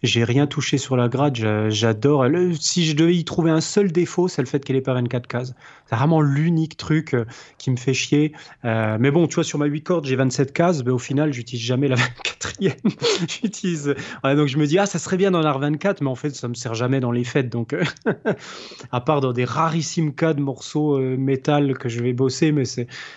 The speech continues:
c'est tellement, euh, c'est tellement minoritaire que, pff, c'est même pas forcément un souci. Mais bon, c'est vrai que si j'avais quand même la possibilité d'avoir vingt-quatre cases, euh,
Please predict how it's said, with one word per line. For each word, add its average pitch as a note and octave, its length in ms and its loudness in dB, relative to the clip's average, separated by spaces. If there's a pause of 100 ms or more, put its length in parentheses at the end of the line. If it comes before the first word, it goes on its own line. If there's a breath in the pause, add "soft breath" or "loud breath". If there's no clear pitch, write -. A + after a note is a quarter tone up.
c'est - 120 -4
tellement, C#3+ 600 2
euh, B2 160 0 (420 loud breath)
c'est - 140 -20
tellement C#3 260 4
minoritaire C#3+ 720 2
que, A#2+ 120 -8
pff, G#2 300 -12
c'est - 140 -12
même A2 200 -4
pas B2 200 0
forcément A#2+ 380 -2
un B2+ 80 2
souci. - 320 0
Mais A#2+ 100 6
bon, B2 140 4 (260 loud breath)
c'est - 100 2
vrai E3+ 100 6
que - 60 0
si E3 120 2
j'avais D3 200 4
quand D3+ 120 0
même D3+ 160 2
la C#3 180 2
possibilité C3+ 600 -6
d'avoir C3 260 0
vingt-quatre B2+ 340 -2
cases, D3 260 2
euh, A#2 140 0